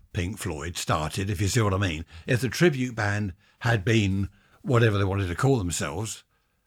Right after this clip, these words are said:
and there was no Pink Floyd, they would have made it.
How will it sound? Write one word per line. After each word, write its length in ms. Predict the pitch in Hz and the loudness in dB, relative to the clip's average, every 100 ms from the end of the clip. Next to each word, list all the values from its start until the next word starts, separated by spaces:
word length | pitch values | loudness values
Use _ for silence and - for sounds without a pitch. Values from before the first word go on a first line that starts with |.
| - | 0
and 160 | 131 | 2
there 80 | 117 | 4
was 140 | 117 | 2
no 160 | 127 120 | 2 2
Pink 280 | 101 107 110 | 0 -2 -4
Floyd, 440 | - 113 85 85 _ _ - | -4 -2 -2 -6 _ _ 0
they 140 | 185 | 2
would 160 | 185 151 | 4 4
have 100 | 131 | 2
made 300 | 135 180 156 | 2 2 0
it. 160 | 82 | -4